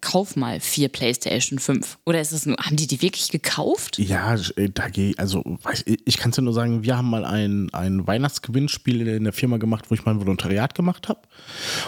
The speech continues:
Speaker 2: Und da hatten wir auch sehr hochpreisige Gewinne. Und da sind schon echt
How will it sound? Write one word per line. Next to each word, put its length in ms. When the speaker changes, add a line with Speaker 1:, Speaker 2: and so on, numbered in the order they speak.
Speaker 2:
Und 100
da 40
hatten 140
wir 80
auch 100
sehr 340
hochpreisige 1040
Gewinne. 440
Und 220
da 360
sind 320
schon 280
echt 420